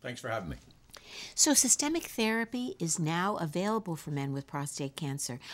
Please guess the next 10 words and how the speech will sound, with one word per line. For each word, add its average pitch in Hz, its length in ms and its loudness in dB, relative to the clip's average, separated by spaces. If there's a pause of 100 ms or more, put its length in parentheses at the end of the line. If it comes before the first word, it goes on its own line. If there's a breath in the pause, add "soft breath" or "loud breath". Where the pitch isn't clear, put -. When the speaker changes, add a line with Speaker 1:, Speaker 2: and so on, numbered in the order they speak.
(160 loud breath)
Speaker 2:
What 440 140 -2
exactly 226 460 0
do 175 120 -4
we 156 160 -4
mean 156 340 -2
when 147 140 -4
we 143 100 -4
say 143 300 0
systemic 123 680 -2
therapy? 107 640 -6